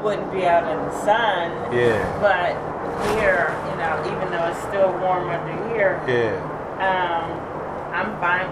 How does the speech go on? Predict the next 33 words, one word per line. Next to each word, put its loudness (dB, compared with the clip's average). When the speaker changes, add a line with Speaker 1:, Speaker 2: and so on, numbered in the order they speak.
Speaker 1:
with -8
that. -2
Speaker 2:
Oh, 2
okay. -4
Speaker 1:
But 6
I 2
can't -2
let 0
my -6
mom -2
sit -4
out -2
here. -2
Speaker 2:
Oh, 2
okay. -4
Speaker 1:
I 4
just, -8
I -2
don't 0
know -2
why 2
she -8
came 0
out 0
here -2
early. -2
I'm -6
like, -6
"Just -6
get -2
back 0
in -4
there." -4